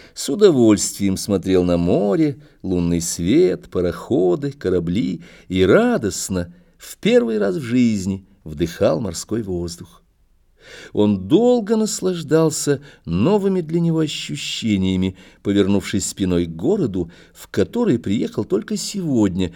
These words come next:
и в котором должен был жить многие-многие годы. За ним пёстрая толпа публики гуляла по бульвару,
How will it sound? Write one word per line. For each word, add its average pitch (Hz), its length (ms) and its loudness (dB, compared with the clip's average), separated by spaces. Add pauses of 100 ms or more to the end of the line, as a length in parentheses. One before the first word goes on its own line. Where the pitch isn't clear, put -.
(160)
и 90 140 -4
в - 140 -10
котором 165 800 0 (260)
должен 214 540 0
был 208 180 0
жить 185 560 0
многие-многие 120 1400 0
годы. 92 540 0 (1300)
За 196 240 4
ним 220 340 2 (160)
пёстрая 196 500 4
толпа 104 440 4
публики 180 800 -6 (280)
гуляла 156 480 4
по 143 120 -6
бульвару, 123 720 2